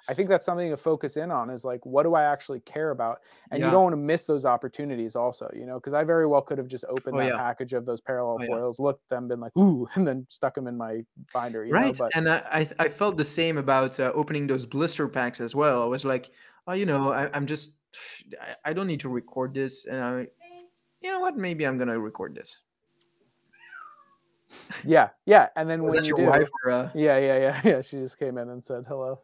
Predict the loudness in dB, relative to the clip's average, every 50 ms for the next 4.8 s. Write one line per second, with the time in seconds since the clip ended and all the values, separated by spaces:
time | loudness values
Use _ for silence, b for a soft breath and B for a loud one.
0 | _ _ -8 -8 -8 -10 -14 -16 -12 -8 -8 -8 -8 -2 0 2 2 2 0 -2
1 | 2 2 4 4 4 4 4 0 2 4 2 4 4 2 2 2 4 4 4 2
2 | 2 0 -6 -10 -6 -2 0 2 2 0 -2 -4 -4 -4 -4 -6 -6 -4 4 6
3 | 8 8 6 4 0 -6 -6 -6 -6 -4 -4 -4 -4 -6 -8 -6 -6 -6 -6 -8
4 | -6 -8 -8 -4 0 0 2 2 2 0 -2 -2 -4 -4 -8 b